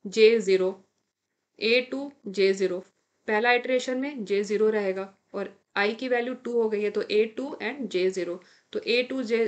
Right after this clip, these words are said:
जे ज़ीरो में सिक्सटीन वैल्यू स्टोर्ड है, तो यहाँ पे सिक्सटीन प्रिंट हो जाएगा। फिर ए टू जे वन होगा,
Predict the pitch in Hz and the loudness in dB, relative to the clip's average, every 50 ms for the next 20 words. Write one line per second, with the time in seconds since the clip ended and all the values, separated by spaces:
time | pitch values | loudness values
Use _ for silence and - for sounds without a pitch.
0 | 214 214 202 - 240 240 247 220 247 247 254 254 262 294 285 - 214 - - - | -2 -4 -4 -2 -2 -2 0 -2 -2 -2 -2 -2 -4 -4 -6 -6 -8 -8 -8 -8
1 | 233 220 226 220 208 190 185 185 180 190 - - 190 180 170 170 - - - _ | -4 -4 -2 -2 -2 -2 -2 -2 -4 -6 -6 -6 -6 -6 -6 -6 -8 -14 -18 _
2 | _ _ _ _ _ _ - 214 208 208 208 214 269 294 - - 220 214 - - | _ _ _ _ _ _ -6 -2 -2 -2 -2 -2 -4 -6 -4 -4 -6 -6 -6 -6
3 | 220 208 202 196 190 185 175 175 175 170 165 156 143 143 151 - 185 208 _ _ | -6 -4 -4 -4 -6 -6 -6 -6 -6 -8 -8 -8 -8 -10 -10 -12 -16 -18 _ _
4 | _ _ _ _ _ _ _ - 269 269 - - - 226 247 254 262 262 277 277 | _ _ _ _ _ _ _ -6 -6 -4 -4 -2 0 2 2 2 2 0 -2 -4
5 | 285 226 220 214 208 220 214 214 208 220 220 214 202 190 196 196 | -4 0 4 6 6 6 6 4 2 2 0 -2 -2 -4 -4 -6